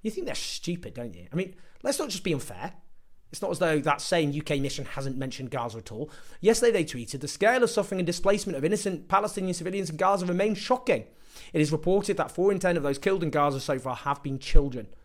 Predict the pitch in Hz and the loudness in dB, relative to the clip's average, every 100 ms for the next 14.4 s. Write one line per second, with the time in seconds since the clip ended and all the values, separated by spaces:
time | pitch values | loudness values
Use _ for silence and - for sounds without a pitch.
0 | - - - - 143 143 - 135 131 120 | -20 -20 -20 -4 -2 -2 -6 -8 -6 -6
1 | 131 - 123 113 117 107 - 120 95 - | -8 -8 -8 -8 -10 -10 -8 -8 -10 -14
2 | - - - 135 165 214 196 196 185 147 | -14 -14 -12 -2 2 6 4 4 4 4
3 | 143 143 143 131 143 160 - 131 - - | 4 2 -4 -8 -4 -4 -4 -6 -6 -12
4 | 160 - 120 - - _ - _ 120 123 | -10 -6 -6 -6 -16 _ -20 _ -8 -8
5 | - - - - 143 127 - 123 113 113 | -8 -12 -12 -6 -4 -4 -4 -4 -2 -4
6 | 113 - - 156 - - 117 - - - | -8 -12 -10 2 4 4 0 -10 -18 -20
7 | - - - 110 - 113 - - - 170 | -20 -20 -14 -14 -12 -14 -14 -18 -10 -4
8 | 175 202 196 160 139 135 135 135 - - | -2 -2 -2 2 2 2 -2 -4 -12 -20
9 | - - - - 147 135 - 117 - 87 | -20 -20 -20 -10 -6 -4 -2 -2 -6 -14
10 | - - - - 156 - - 110 - 110 | -12 -12 -6 0 0 -2 -12 -12 -12 -10
11 | 104 95 - 95 92 107 104 - - - | -10 -6 0 0 -2 -14 -16 -16 -16 -20
12 | _ - - - - - - _ - - | _ -20 -20 -20 -20 -20 -20 _ -20 -20
13 | _ - - - - - - - _ 185 | _ -20 -20 -20 -20 -20 -20 -20 _ -8
14 | 190 190 82 | -2 -2 -4